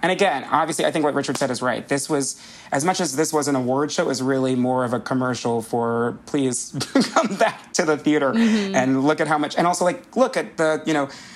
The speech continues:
Speaker 1: the spirit and the, the perseverance of the theater community. We've gotten through, or they've gotten through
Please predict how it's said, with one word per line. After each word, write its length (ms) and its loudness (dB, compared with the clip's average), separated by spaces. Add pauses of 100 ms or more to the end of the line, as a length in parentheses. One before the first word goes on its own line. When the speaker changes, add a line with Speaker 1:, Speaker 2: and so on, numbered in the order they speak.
(320)
Speaker 1:
the 600 2
spirit 580 -2
and 240 2
the, 580 0
the 100 -4
perseverance 760 0
of 180 0
the 80 0
theater 260 0
community. 720 -2
We've 480 -4
gotten 360 0
through, 360 0
or 140 -2
they've 360 -4
gotten 380 0
through 680 -2